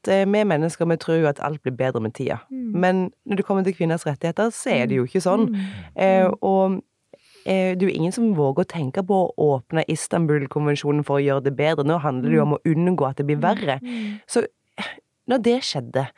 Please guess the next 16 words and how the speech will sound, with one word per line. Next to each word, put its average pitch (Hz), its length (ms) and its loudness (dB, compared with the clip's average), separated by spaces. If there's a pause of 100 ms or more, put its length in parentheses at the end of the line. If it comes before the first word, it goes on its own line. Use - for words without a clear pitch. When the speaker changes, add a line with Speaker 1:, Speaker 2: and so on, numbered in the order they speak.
(160)
Speaker 2:
Mm. 202 200 -8
Speaker 1:
eh, 180 460 4
altså 185 140 -2
når 196 260 2
Frankrike, 151 560 0 (180)
eh, 151 240 0
grunnlovsfestet, 135 960 -4 (120)
eh, 139 460 -2
rett 147 140 -2
til 147 80 -2
abort, 135 200 -2
Speaker 2:
Mm. - 80 -20 (840)
Speaker 1:
kan 285 240 0
det 170 160 0
være, 151 300 -2 (280)
eh, 175 480 0